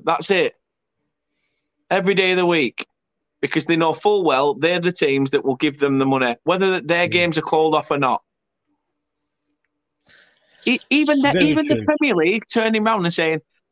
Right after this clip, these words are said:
Speaker 1: "Ma-, right, take, take that game." Say if Manchester City versus Chelsea tomorrow was off.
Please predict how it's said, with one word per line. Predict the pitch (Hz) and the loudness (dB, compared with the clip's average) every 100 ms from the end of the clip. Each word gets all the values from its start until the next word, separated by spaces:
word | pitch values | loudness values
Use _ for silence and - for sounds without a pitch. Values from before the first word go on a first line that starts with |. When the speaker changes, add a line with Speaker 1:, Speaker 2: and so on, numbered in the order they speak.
| - | -4
Speaker 1:
"Ma-, | 170 202 - - | -4 -4 -12 -10
right, | 175 160 131 - _ | -2 0 -2 -8 _
take, | - 208 - _ - | -4 -2 -2 _ -4
take | 202 165 | -2 0
that | - | -2
game." | 131 - | -2 -4
Say | - 233 | -2 -2
if | 233 | -2
Manchester | 214 214 214 202 196 | -6 -4 -4 -6 -6
City | 220 - 190 | -6 -4 -4
versus | 190 185 | -2 -2
Chelsea | - 208 202 135 | -2 -2 -2 -4
tomorrow | 143 151 165 135 | -2 -2 0 0
was | 123 | -2
off. | 107 104 - | -2 -4 -10